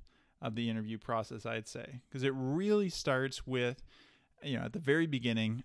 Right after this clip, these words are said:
it's, it's networking and doing your research, right? So on the networking side, you always wanna have some sort of warm intro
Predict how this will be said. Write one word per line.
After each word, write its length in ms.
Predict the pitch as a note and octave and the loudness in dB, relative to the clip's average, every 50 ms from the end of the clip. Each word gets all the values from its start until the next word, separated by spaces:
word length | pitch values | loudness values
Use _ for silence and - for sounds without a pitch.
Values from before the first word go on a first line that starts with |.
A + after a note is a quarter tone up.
| - - | -8 -6
it's, 360 | C3+ B2 A2+ A2 - - - - - | -4 -4 -4 -4 -6 -10 -12 -10 -8
it's 220 | C#3 B2+ A2+ - C3 | -6 -6 -4 -2 0
networking 760 | C3 C#3 C#3+ - D3 C#3 C3 - - C#3 C3+ C3+ C3+ C#3 - - - | 2 2 2 2 0 -2 -2 -2 0 0 0 2 0 -2 -4 -6 -4
and 140 | C#3+ B2+ A2+ | -2 -2 0
doing 200 | B2 B2 B2 A#2+ | 0 2 2 2
your 120 | A#2 A2 | 2 2
research, 500 | G#2+ A2 A2 G2+ - - - - - - - _ _ - | 2 0 -2 -2 -4 -8 -12 -14 -16 -20 -20 _ _ -8
right? 260 | B2+ A#2+ A#2+ A#2+ - | -6 -6 -6 -6 -8
So 280 | - - C3+ B2+ B2+ - _ _ - - _ _ _ _ _ _ - | -6 -6 -4 -6 -6 -8 _ _ -20 -20 _ _ _ _ _ _ -6
on 140 | D3 C#3+ C#3+ | -2 2 2
the 40 | C#3+ | 4
networking 600 | D#3 F#3+ G#3 G#3 G3+ F#3 E3 - D#3+ C#3+ C3 A#2 | 4 2 2 2 2 2 2 4 4 2 2 2
side, 500 | - B2+ A#2 A2+ A2+ A2 A2 A2 A2+ A#2+ - - - - _ - | 2 2 4 4 4 4 2 0 -2 -4 -8 -14 -20 -20 _ -8
you 180 | D3 C3+ B2 - | -6 -6 -6 -4
always 440 | - D3 F3+ G#3 A3+ A3+ G#3 F3+ | -2 0 2 2 2 2 2 4
wanna 160 | F3 E3+ C#3+ B2 | 4 4 4 2
have 500 | - - C3 B2+ B2+ B2 B2 A#2 - - - - _ _ _ _ _ _ - | 2 0 0 2 2 2 0 -2 -4 -12 -20 -20 _ _ _ _ _ _ -12
some 240 | - - E3+ E3 D#3 | -6 -2 0 0 0
sort 220 | - E3+ E3+ D#3 | 0 0 0 0
of 100 | C#3 A2+ | 0 0
warm 560 | A2+ A2+ A2+ A#2+ C3 C3+ C#3+ C#3+ C#3+ C#3+ C#3 - | 0 0 2 4 4 4 4 4 2 2 0 -2
intro 680 | B2+ C3+ B2+ B2 - - C3+ B2 A2+ A2 A2 A2 G#2+ | 0 0 0 0 0 -2 0 2 2 2 2 0 0